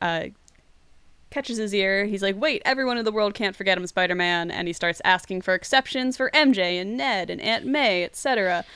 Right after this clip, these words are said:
Uh, and Strange starts to alter the spell as he goes with more and more difficulty, and eventually it gets out of hand, and the whole world goes crazy and special effectsy in the way that the Doctor Strange movies tend to get very special effectsy.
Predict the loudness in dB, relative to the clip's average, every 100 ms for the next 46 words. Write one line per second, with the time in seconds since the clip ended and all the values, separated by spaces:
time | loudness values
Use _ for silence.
0 | -20 -18 0 4 6 6 6 4 0 0
1 | 2 2 0 0 0 0 4 4 4 0
2 | -2 2 2 2 0 4 6 6 4 -2
3 | 0 4 6 6 4 2 -2 -4 0 0
4 | 0 -2 -2 4 4 6 4 2 0 -8
5 | -8 -2 4 4 6 6 6 2 2 2
6 | 0 -4 -18 -10 -6 0 4 4 6 6
7 | 4 4 2 2 2 2 2 0 -2 -4
8 | -4 -4 -4 -2 -2 0 -2 -4 -4 -2
9 | -2 -2 -2 -2 -4 -2 -2 -4 -6 -4
10 | -2 -4 -6 -6 -6 -4 -6 -4 -6 -6
11 | -8 -6 -6 -6 -8 -8 -10